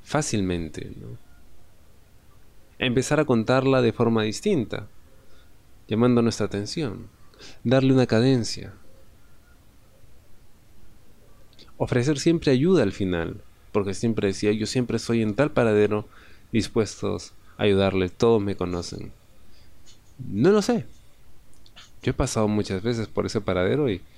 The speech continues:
no recuerdo haberlo visto ahí. Quizás sí está, quizá no, no lo sé. Pero no importa.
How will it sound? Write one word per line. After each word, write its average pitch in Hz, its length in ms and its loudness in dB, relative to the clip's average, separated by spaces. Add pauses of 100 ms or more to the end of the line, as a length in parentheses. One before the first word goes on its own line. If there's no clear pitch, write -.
(320)
no 98 100 -2
recuerdo 98 400 0
haberlo 87 280 0
visto 87 240 -2
ahí. 151 240 -4 (1500)
Quizás - 300 -2
sí - 80 0
está, 151 300 0
quizá - 340 -4
no, 170 260 -2 (180)
no 123 140 -4
lo 139 80 -4
sé. 151 240 -8 (1500)
Pero 131 140 4
no 156 80 6
importa. 165 560 0